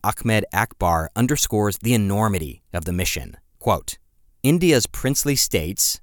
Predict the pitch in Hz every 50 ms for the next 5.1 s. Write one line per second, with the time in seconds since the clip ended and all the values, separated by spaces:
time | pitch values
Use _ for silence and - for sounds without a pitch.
0 | - - - 101 92 - - - 104 95 101 104 - 120 107 95 92 87 87 82
1 | 82 80 80 78 73 78 78 87 110 135 _ _ - - - - 110 131 143 139
2 | - - - 110 113 123 123 113 113 95 92 - - - 151 156 113 98 139 -
3 | - - - - - 95 82 85 87 92 113 127 123 90 82 90 - - 101 95
4 | 101 95 87 87 82 87 87 85 85 82 78 - - 85 78 - 73 69 85 113
5 | -